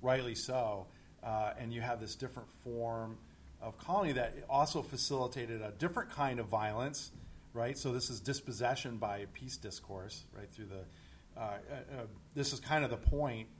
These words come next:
and partly of my own bo-, book, which is that, uh, even the Quaker peace can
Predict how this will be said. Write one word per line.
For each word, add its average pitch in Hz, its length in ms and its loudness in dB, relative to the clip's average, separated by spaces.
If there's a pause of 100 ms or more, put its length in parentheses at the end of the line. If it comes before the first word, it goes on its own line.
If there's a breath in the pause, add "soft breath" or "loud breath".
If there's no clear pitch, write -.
(160)
and 107 200 -8 (100)
partly 131 480 4
of 104 140 -8
my 101 180 -6
own 120 180 -2
bo-, 104 200 -8 (280)
book, - 400 0
which 107 220 -10
is 98 300 -10 (640 loud breath)
that, 98 300 -6 (440 loud breath)
uh, 101 200 -6
even 151 220 0
the 131 100 0
Quaker 156 380 8
peace - 560 -8 (220)
can 107 180 -8